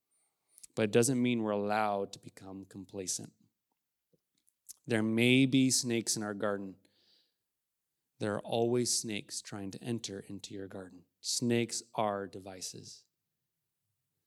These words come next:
Satan is always trying to use these devices to deceive us. That is his goal. He wants to throw us off. He wants to hinder us so that we actually walk out from underneath the covering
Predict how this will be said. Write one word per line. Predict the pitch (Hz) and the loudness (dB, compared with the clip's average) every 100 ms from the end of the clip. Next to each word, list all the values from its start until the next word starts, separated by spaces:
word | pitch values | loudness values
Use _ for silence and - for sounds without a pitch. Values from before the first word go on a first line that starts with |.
| _ - | _ -2
Satan | - 123 135 | 2 4 4
is | 143 | 4
always | 131 131 - | 6 4 4
trying | - 120 117 | 0 0 0
to | 113 | 0
use | 113 | 0
these | 110 | 0
devices | 104 107 107 101 101 - | -4 -2 0 -2 -6 -10
to | 110 | -12
deceive | 101 101 - 107 95 | -10 -8 -6 -6 -10
us. | 90 - - - _ _ _ - | -14 -18 -20 -20 _ _ _ -4
That | 117 117 | 2 4
is | 117 - | 4 2
his | 110 | -2
goal. | 101 - 104 104 95 | -2 -2 0 0 -2
He | 104 | -2
wants | 117 110 - | 0 0 -4
to | 110 | -6
throw | - 123 113 | 0 2 2
us | 101 - - | 0 -4 -2
off. | 110 101 87 - - _ - _ _ | 0 -2 -6 -14 -16 _ -20 _ _
He | 127 | 0
wants | 123 127 - | 0 0 -2
to | 120 | -4
hinder | 98 143 135 113 | -2 0 0 -2
us | 101 92 | -2 -4
so | - 113 | -6 -6
that | 117 | -6
we | 120 117 | -4 -4
actually | 113 - 123 | -4 -2 -2
walk | 110 113 110 - | 0 -2 -4 -6
out | 123 - | -6 -6
from | 135 | -8
underneath | 113 107 107 131 151 - | -6 -6 -2 0 -2 -4
the | 113 | -10
covering | - 104 92 90 | -6 -8 -8 -18